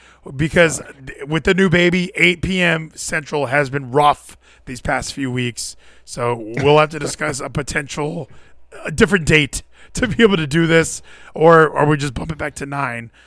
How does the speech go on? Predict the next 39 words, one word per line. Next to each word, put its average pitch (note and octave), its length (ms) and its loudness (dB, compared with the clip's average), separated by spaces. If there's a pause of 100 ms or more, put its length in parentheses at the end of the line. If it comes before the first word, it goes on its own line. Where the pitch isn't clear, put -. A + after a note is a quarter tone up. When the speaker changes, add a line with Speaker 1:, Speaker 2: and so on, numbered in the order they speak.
(100)
Speaker 1:
So B2+ 240 -8
I'll, C3 300 0
I'll, D#3+ 160 6
I'll D#3+ 140 4
message F3 360 0
you - 100 -2
Speaker 2:
<laughs> - 60 2
Speaker 1:
off. F#3 180 10
Speaker 2:
Dude, D3 160 6
it's B2 320 -2 (260)
Speaker 1:
Yeah. F3 140 -6
Speaker 2:
Saturdays D#3 580 6
at A#2 160 4
nine A#2 300 0
A C3+ 160 2
M. D#2+ 320 -8 (220)
Speaker 1:
Well, C#3+ 240 0
morning G3+ 500 6
show. C#3 400 -2
Just B2+ 260 -14 (200)
sip G3 260 -2
some G#3+ 220 -6
coffee F#3+ 480 2
with C3+ 200 -2
us. G#2+ 280 -6
Where D3+ 180 -6
are D#3+ 240 -2
you? B2 480 -8 (380)
So C3 560 -6
we'll F#3+ 120 -2
see D#4 200 2
what D4+ 140 0
we A#3+ 140 0
put F#3 160 0
together. D3+ 400 0
But D3 100 -6
yeah, C#3+ 180 -2
I B2 80 0
just, C#3 240 -8